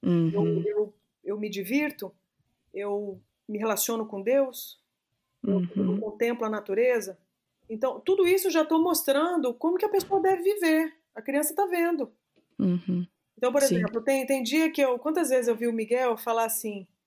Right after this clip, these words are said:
Speaker 2: "Nossa, minha mãe vai me matar se ela souber que eu comi isso."
Speaker 1: <laughs>
Speaker 2: Como é que ele sabe isso? Como é que ele sabe que aquilo ali não é adequado?
Speaker 1: Uhum.
Speaker 2: Que tá rolando um discipulado há muitos anos, e ele sabe.
Speaker 1: Hum.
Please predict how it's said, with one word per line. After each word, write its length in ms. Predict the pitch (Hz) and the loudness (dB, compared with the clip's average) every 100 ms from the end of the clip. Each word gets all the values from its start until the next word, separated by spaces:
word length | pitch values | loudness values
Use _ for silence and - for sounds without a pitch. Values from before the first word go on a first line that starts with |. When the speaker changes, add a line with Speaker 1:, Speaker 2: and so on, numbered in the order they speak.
| _ _ _ _ _ | _ _ _ _ _
Speaker 2:
"Nossa, 380 | 185 190 - 190 | -10 -6 -6 -6
minha 160 | 180 | -10
mãe 120 | 190 202 | -8 -6
vai 120 | 208 | -4
me 120 | 214 | -4
matar 680 | 214 220 220 - 190 196 - _ _ _ | -2 -4 -8 -6 -6 -6 -12 _ _ _
se 100 | - | -10
ela 100 | 190 | -6
souber 300 | 185 190 190 | -4 -4 -4
que 60 | 196 | -6
eu 40 | |
comi 380 | - 214 202 262 | -6 -4 0 0
isso." 140 | - - | 0 -2
Speaker 1:
<laughs> 200 | - _ _ _ _ _ | -14 _ _ _ _ _
Speaker 2:
Como 140 | 359 466 | 0 2
é 40 | |
que 80 | 539 | 4
ele 120 | 508 | 2
sabe 480 | - 269 226 190 180 | 2 2 2 0 -4
isso? 280 | 160 - 175 _ _ _ | -4 -6 -14 _ _ _
Como 160 | - 262 | -2 0
é 60 | 311 | 2
que 80 | 370 | 2
ele 100 | 359 | 2
sabe 580 | - - 240 233 240 | 2 4 4 2 0
que 120 | 240 247 | -4 -4
aquilo 400 | 233 - 370 392 | -4 0 2 4
ali 460 | 311 220 220 262 208 | 2 2 0 -2 -4
não 200 | 233 254 | -2 0
é 60 | |
adequado? 640 | 240 220 220 - 143 160 175 _ _ - | 0 0 -2 -4 -6 -8 -14 _ _ -2
Speaker 1:
Uhum. 460 | 170 165 160 165 - _ _ | 0 0 -2 -4 -8 _ _
Speaker 2:
Que 100 | 214 | -2
tá 120 | 208 | 0
rolando 440 | 202 247 240 262 | 2 2 2 2
um 40 | 285 | 0
discipulado 800 | 330 - 339 - 285 247 254 381 | 0 -6 -6 0 4 4 4 2
há 100 | 359 | 2
muitos 460 | 262 339 415 262 | 2 2 2 0
anos, 400 | 208 190 180 - | 0 0 0 -4
e 120 | 220 214 | 0 0
ele 160 | 208 | 2
sabe. 640 | 311 - 381 311 233 202 _ _ _ - | 2 4 2 2 -2 -8 _ _ _ -2
Speaker 1:
Hum. 260 | 180 170 | 0 0